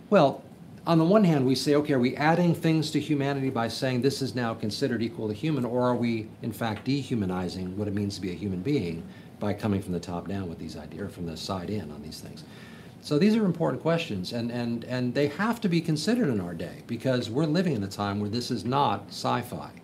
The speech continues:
This is actually something that governments are pushing for and moving toward and gladly embracing. Uh, and we live in one of those countries that is a leader in technology, so, Joe.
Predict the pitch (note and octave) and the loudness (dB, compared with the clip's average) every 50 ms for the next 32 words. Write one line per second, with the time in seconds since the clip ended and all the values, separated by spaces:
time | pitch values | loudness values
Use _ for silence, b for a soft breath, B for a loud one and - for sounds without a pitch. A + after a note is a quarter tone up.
0 | B B B B B B B B B B - - A2+ A2+ A#2 A2 B2 B2+ B2+ - | B B B B B B B B B B -10 -8 -8 -4 -2 0 0 0 0 0
1 | - C#3 A#2+ - - C#3 C3+ C3 C3+ B2+ A#2 G#2+ G2 F#2+ A2 A#2+ C3 C3 A#2+ G#2+ | 0 0 0 0 0 0 -2 0 -2 -2 -2 -2 -4 -4 -2 -2 0 0 0 -2
2 | G#2 G2 - A2+ G2+ G2 - - D3 C#3+ - - G2+ F2 F2 - - F#2 E2+ E2+ | -2 -4 -4 -6 -6 -6 -4 -2 -2 -2 -2 -2 -4 -4 -6 -8 -8 -6 -6 -4
3 | F2 F2+ F2+ F#2 G#2 - - - A2+ G2 F#2+ - G2 F#2+ F#2 F2+ G2 G2 G2 F2+ | -4 -4 -4 -2 0 0 0 0 -2 -4 -6 -6 -6 -6 -4 -4 -6 -6 -6 -6
4 | - G2 G#2 G#2+ G#2+ - G2 F#2 F2 E2 E2 F#2 F#2 F2 E2+ - - - - B | -4 -4 -4 -4 -4 -4 -6 -8 -8 -8 -8 -8 -8 -8 -10 -12 -14 -16 -18 B
5 | B B B B B B B B B B - - - - F2+ E2+ D#2+ D#2 D#2+ F#2 | B B B B B B B B B B -4 -2 -2 -4 -8 -8 -8 -10 -10 -10
6 | G2+ G#2 A2 G#2+ A2+ A2 A#2+ A#2 G2+ F#2 F#2 F#2+ F#2+ F2+ F2+ F2 E2+ - - G2+ | -8 -4 -4 -2 -2 -2 -2 -2 -2 -2 -2 -2 -2 -2 -2 -2 -4 -4 -6 -6
7 | F#2+ F#2+ - F#2+ - - F#2 F#2 E2+ F2 F2+ F2+ G2 G2+ G2 F2 D#2+ - F#2 F2 | -6 -6 -6 -8 -8 -8 -8 -8 -6 -6 -6 -4 -4 -4 -4 -6 -6 -8 -8 -8
8 | F#2 G#2+ A#2 A2+ - F2 - - - - - - - - F2 E2 - - - - | -6 -6 -6 -6 -6 -8 -10 -12 -14 -16 -18 -16 -14 -14 -14 -14 -14 -14 -16 -18
9 | - - - - - - - - - - - E3 C#3+ - | -18 -20 -20 -20 -20 -20 -20 -20 -20 -18 -12 -10 -10 -10